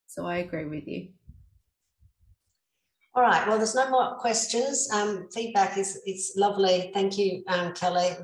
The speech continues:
Speaker 2: Very, very interesting. Um, I did put a link to that poker platform. I think we'll have a look at that. Maybe they want to do a presentation. So, um, yeah, thank you very much. And, um, hopefully everyone has a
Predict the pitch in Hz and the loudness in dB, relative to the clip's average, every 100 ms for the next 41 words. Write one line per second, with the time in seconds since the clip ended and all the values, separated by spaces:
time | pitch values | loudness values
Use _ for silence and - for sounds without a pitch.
0 | - 180 175 170 175 160 160 175 165 175 | -4 0 0 0 -2 -4 -4 -8 -10 -8
1 | 160 - 180 196 196 180 175 175 170 170 | -6 -4 -2 -4 -2 0 0 0 -4 -8
2 | _ - _ _ _ 180 175 170 208 - | _ -20 _ _ _ 0 0 0 -2 -2
3 | 185 175 170 - 170 160 - 175 170 175 | -2 0 -2 -4 -4 -4 -4 -6 -6 -8
4 | - 160 - 180 180 180 175 180 - - | -4 -4 -2 -4 -2 -4 -6 -8 -8 -4
5 | 98 82 - _ 85 85 180 185 165 160 | -4 -4 -8 _ -6 -4 -4 -4 -2 -2
6 | 165 175 160 160 165 165 - 165 165 151 | -2 -6 -6 -2 -2 -4 -8 -8 -8 -6
7 | 165 156 156 170 170 - 160 - - - | -6 -4 -4 -4 -4 -4 -8 -12 -20 -18
8 | - - - - 180 170 165 - - 180 | -18 -14 -4 4 6 8 6 4 0 2
9 | 175 180 180 - - - 247 - - - | 4 2 -4 -8 -14 -4 -2 -2 -6 -4
10 | 208 208 214 202 190 190 208 - - - | 0 0 0 0 2 2 2 2 0 -2
11 | - - 196 190 190 190 185 196 190 190 | -2 -4 -2 0 0 -2 -4 -4 -2 -4
12 | 185 185 - _ - 202 202 196 190 190 | -6 -12 -20 _ -20 -16 -10 -6 -6 -4
13 | 185 165 180 175 - 170 185 175 - | -6 -4 -2 0 0 0 0 -2 -8